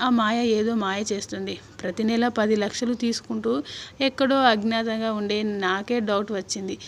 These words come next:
మీకెందుకు రావట్లేదు?" అని కావ్య అంటుంది. ఆవిడ ఏంటనేది నాకు అనుమ-, అనవసరం. ఇప్పుడు ఆమె జోలికొస్తే ఆమె బిడ్డను తీసుకుని ఇంటికి వస్తుంది.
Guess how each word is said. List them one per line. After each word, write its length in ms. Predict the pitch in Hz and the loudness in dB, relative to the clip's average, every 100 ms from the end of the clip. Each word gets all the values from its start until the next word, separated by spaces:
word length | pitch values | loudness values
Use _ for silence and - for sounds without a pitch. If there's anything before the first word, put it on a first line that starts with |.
| - - | -20 0
మీకెందుకు 480 | 262 254 247 247 262 | 0 2 2 2 0
రావట్లేదు?" 520 | 254 208 220 214 208 | 0 0 -2 -2 0
అని 180 | 208 220 | 0 -4
కావ్య 380 | 240 202 190 202 | -4 -4 -2 -4
అంటుంది. 500 | 202 190 185 185 190 - - - - - - - - - | -6 -6 -6 -4 -6 -8 -20 -20 -20 -20 -20 -20 -14 -2
ఆవిడ 280 | 226 233 240 233 - | 0 2 2 0 0
ఏంటనేది 640 | 214 220 220 226 214 214 214 | -2 0 -2 -2 -2 -2 -2
నాకు 320 | 190 190 196 | -2 -4 -6
అనుమ-, 300 | 185 196 196 | -4 -4 -6
అనవసరం. 480 | 196 208 226 220 190 - - - - | -4 -4 -4 -4 -8 -10 -16 -16 -6
ఇప్పుడు 300 | 277 269 262 | -4 0 2
ఆమె 420 | 247 240 247 254 | 4 2 0 -2
జోలికొస్తే 720 | 233 233 220 220 214 - 226 240 | 2 2 2 0 -4 -4 -4 -2
ఆమె 280 | 208 208 202 | -2 -2 -2
బిడ్డను 360 | 208 202 214 | -2 -2 -4
తీసుకుని 440 | 214 208 - 214 220 | -4 -8 -4 -4 -4
ఇంటికి 300 | 190 208 208 | -4 -6 -4
వస్తుంది. 440 | 196 - 190 196 | -6 -6 -4 -4